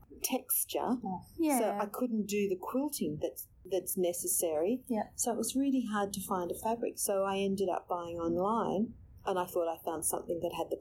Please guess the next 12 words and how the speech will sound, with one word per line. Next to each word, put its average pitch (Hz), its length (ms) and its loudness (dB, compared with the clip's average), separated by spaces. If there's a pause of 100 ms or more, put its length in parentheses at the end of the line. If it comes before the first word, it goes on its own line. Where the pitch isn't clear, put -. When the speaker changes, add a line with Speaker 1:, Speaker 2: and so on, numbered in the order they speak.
Speaker 1:
colour 214 240 2
I 165 60 2
wanted. 156 360 -2 (480)
So 175 420 2 (200)
it 220 160 0
was 214 140 0
great 175 520 2
in 202 60 4
the 196 160 0
fact 165 240 -4
that 160 180 -2 (140)
I 165 60 -10